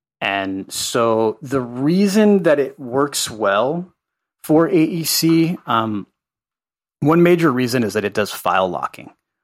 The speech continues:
on autocad files, on Adobe files,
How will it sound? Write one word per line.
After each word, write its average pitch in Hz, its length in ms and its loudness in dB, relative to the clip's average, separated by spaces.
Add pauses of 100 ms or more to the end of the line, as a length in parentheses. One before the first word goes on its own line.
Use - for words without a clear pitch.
(260)
on 95 520 -2 (500)
autocad 117 560 0
files, 101 840 -2 (200)
on 92 440 -4
Adobe 98 520 -6
files, 90 840 -2